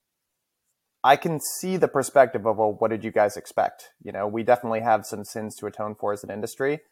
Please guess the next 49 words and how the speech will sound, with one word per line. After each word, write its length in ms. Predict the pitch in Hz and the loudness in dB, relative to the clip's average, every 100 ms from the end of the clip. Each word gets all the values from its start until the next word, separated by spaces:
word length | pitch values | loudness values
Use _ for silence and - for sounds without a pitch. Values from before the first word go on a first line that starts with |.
| _ _ | _ _
It 220 | - 101 - | -6 -6 2
sucks. 400 | 107 120 - 135 | 4 4 2 -4
I 40 | |
mean, 220 | 113 110 | -2 -4
S 200 | 113 107 - | -2 -2 0
B 100 | 110 | 2
F 200 | 110 - | 2 0
was 160 | 107 | -4
definitely 460 | 104 107 113 110 107 | -2 -2 -4 -6 -4
the, 200 | 104 101 | 0 0
this 160 | 120 160 | 0 -6
is 60 | |
probably 400 | 147 143 127 117 | 2 2 4 0
blowback 460 | 113 107 107 85 80 - | 0 0 2 2 0 -4
from, 300 | 92 76 - _ _ _ | -6 -6 -14 _ _ _
from 140 | - 107 | -8 -4
S 160 | 71 | -4
B 140 | - 69 | -6 -4
F. 240 | 58 - _ - | -4 -6 _ -4
I 100 | 127 | -2
can 100 | 165 | 2
only 120 | 208 | 0
speak 240 | 202 139 - | 0 -2 0
anecdotal. 400 | 117 113 101 95 | -2 0 2 4
I 80 | |
went 160 | 110 135 | 4 4
to, 200 | 131 107 - | 0 -2 2
down 180 | 110 | 2
to 40 | 107 | 2
D 180 | 110 110 | -8 -8
C 240 | - 113 | -6 -8
two 220 | - 120 | -6 -8
times, 440 | 110 104 113 147 - _ _ _ _ _ _ | -4 -2 -2 -6 -16 _ _ _ _ _ _
and 240 | - 127 123 | -4 -2 0
the 60 | |
first 260 | - 131 127 | 2 2 4
time 140 | 147 | 4
I 80 | 143 | 6
went 200 | 127 120 | 6 6
down 200 | 113 113 | 6 6
was 120 | 117 | 4
right 200 | 113 110 | 4 6
after 280 | 113 110 - | 8 6 6
S 140 | 135 135 | 2 4
B 160 | 147 | 4
F, 220 | 156 170 | 6 4
and 80 | 120 | 0
everyone 280 | 117 120 117 | 0 0 0
was 260 | 110 107 | -2 -4